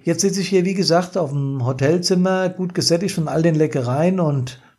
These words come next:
total inspiriert von, von den unglaublichen Berliner Buden hier, die wir gesehen haben. Und was mich noch beeindruckt hat, kein einziger dieser Budenbesitzer, trotz Gedränge,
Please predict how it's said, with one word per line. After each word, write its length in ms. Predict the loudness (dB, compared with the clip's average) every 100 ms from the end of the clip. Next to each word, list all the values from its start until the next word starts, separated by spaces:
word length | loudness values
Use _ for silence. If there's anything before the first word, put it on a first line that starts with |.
| -6
total 520 | -4 -2 0 2 2
inspiriert 720 | -2 -4 -4 -2 0 2 0
von, 400 | 0 -2 0 -2 -6 -20 -20 -20 _
von 140 | -4
den 240 | 0 0 0
unglaublichen 840 | 2 2 4 4 4 2 0 0
Berliner 500 | 0 0 2 2 2
Buden 400 | 0 0 0 2
hier, 160 | 2 0
die 140 | 0
wir 100 | -2
gesehen 420 | 0 -2 0 0
haben. 200 | 0 -2
Und 300 | 0 -2 -2
was 180 | -4 -2
mich 240 | -2 -4 -4
noch 300 | 2 2 2
beeindruckt 540 | 0 2 0 -4 -2
hat, 200 | -2 -2
kein 260 | 2 2 2
einziger 540 | 0 0 0 0 0
dieser 280 | 0 0 0
Budenbesitzer, 920 | 2 2 2 0 0 0 0 -2 -6 -6
trotz 300 | 0 2 2
Gedränge, 460 | -2 0 2 2